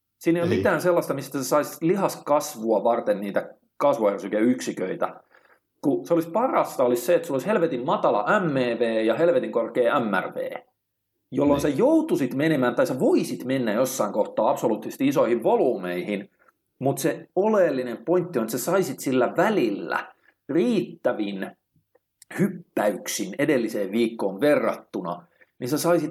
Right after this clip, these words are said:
Speaker 1: putkeen vaikka kymmenen viikkoa nousujohteista kasvuärsykeyksiköiden poimintaa.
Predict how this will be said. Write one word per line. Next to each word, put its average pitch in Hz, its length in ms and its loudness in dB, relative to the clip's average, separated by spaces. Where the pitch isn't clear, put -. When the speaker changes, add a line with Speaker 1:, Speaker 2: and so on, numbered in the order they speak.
Speaker 1:
putkeen 226 420 -2
vaikka - 300 -4
kymmenen 170 760 0
viikkoa 107 640 0
nousujohteista 107 1040 0
kasvuärsykeyksiköiden 107 1400 0
poimintaa. 92 920 0